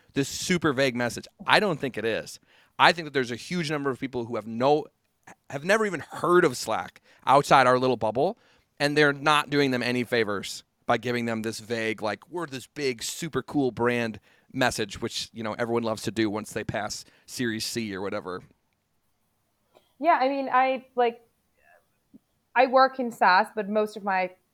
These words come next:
Speaker 2: friends do not. And honestly, none of them know about Slack.
Speaker 1: Yep.
Speaker 2: And, uh, they're still no-, knowledge workers. And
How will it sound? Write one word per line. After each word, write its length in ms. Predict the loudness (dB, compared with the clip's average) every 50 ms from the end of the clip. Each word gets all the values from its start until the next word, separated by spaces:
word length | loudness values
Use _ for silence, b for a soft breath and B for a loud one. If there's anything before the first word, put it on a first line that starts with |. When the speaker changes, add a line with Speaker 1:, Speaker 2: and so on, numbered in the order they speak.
| _ _ _ _ _
Speaker 2:
friends 380 | 2 2 2 2 -4 -10 -14
do 120 | -8 -6 -2
not. 420 | 0 2 2 4 2 2 0 -6 _ _ _ _ _ _ _ _ _ _ _ _
And 560 | 2 2 4 2 2 0 -2 -4 -6 -8 -12 -14 _ _ _ _ _ _ _ _ 2
honestly, 400 | 2 4 4 2 0 -2 -6 -2
none 260 | 0 2 2 2 2
of 120 | 0 0
them 180 | 0 -2 -2 0
know 160 | 0 0 0
about 320 | 0 -2 -4 -4 -4 -6 _
Slack. 280 | 0 0 2 0 2 2
Speaker 1:
Yep. 200 | 0 0 0 2 2
Speaker 2:
And, 300 | 0 0 0 -2 -8 -12 -12 -8 -6
uh, 80 | -6 -6 -2 2
they're 200 | 2 2 2 2
still 220 | 4 4 4 4
no-, 240 | 4 2 2 2 0 0
knowledge 300 | 2 4 4 4 4 2
workers. 480 | 0 0 0 2 0 0 0 0 -2
And 240 | -6 -6 -6 -6 -10